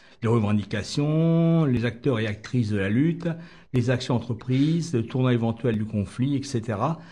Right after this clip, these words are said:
Ça permettrait de contrecarrer la précarité des contrats de travail et la difficulté de construire des relations solidaires, durables entre salariés, indispensables à un rapport de force avec le patron.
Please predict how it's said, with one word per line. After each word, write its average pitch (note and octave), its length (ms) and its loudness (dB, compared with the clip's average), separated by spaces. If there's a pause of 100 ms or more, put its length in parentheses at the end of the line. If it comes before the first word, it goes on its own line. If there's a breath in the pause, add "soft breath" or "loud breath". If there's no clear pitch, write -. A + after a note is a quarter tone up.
(180 loud breath)
Ça A2+ 200 -2
permettrait C3+ 540 2
de A2+ 180 0
contrecarrer C3+ 800 0
la A2 180 0
précarité C3 640 -2
des G#2 120 -2
contrats A#2 300 -4
de - 60 -12
travail A#2+ 560 -2 (320 loud breath)
et B2 100 -2
la A2+ 80 2
difficulté C3 560 -2
de A#2 80 -2
construire C3 560 0
des A2 120 0
relations A2+ 500 0
solidaires, A#2 680 -2
durables B2+ 460 -2
entre G#2+ 240 -8
salariés, A#2+ 600 -2 (260 loud breath)
indispensables B2+ 800 -2 (300 loud breath)
à B2 180 4
un - 20 4
rapport B2+ 320 0
de A#2 80 -2
force - 480 -2
avec D#3 280 0
le D3+ 80 -2
patron. G#2+ 320 -6